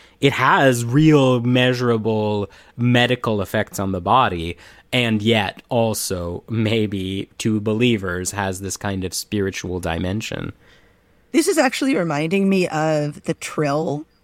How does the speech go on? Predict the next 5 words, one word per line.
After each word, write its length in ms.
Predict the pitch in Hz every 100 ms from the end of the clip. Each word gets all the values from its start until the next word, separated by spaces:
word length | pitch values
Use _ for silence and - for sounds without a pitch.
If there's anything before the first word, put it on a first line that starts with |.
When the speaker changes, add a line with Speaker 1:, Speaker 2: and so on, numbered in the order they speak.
| _ - -
Speaker 2:
um, 340 | 165 165 151 147
which 200 | 160 -
is, 300 | 151 - - - -
um, 540 | 151 147 143 143 - - _ _ _ _ _ _ -
a, 680 | 185 170 160 170 170 165